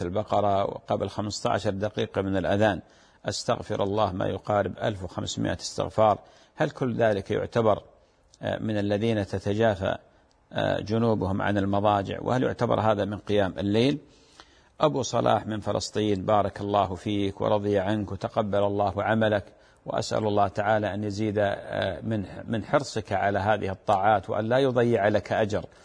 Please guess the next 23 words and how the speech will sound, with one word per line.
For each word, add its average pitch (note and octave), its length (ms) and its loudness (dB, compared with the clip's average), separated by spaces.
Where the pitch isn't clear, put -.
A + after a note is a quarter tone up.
أخي - 140 -6
الفاضل، C3+ 300 0
هذا B2+ 160 2
عمل A#2+ 240 2
صالح، - 460 -4
عمل G#2 240 0
عظيم، A#2+ 340 2
أنك A2 180 -4
تقوم A#2 500 -4
قبل G#2+ 180 0
الفجر G#2 400 -2
بساعة G2 580 0
تصلي G#2+ 600 0
لله G#2+ 400 0
ما G2+ 180 0
تيسر، G#2 520 2
تقرأ G#2+ 420 0
من G#2 160 -2
القرآن، G2+ 600 -2
تستغفر G#2 540 -2
الله G2+ 200 2
عز G2 240 0
وجل، G#2 460 2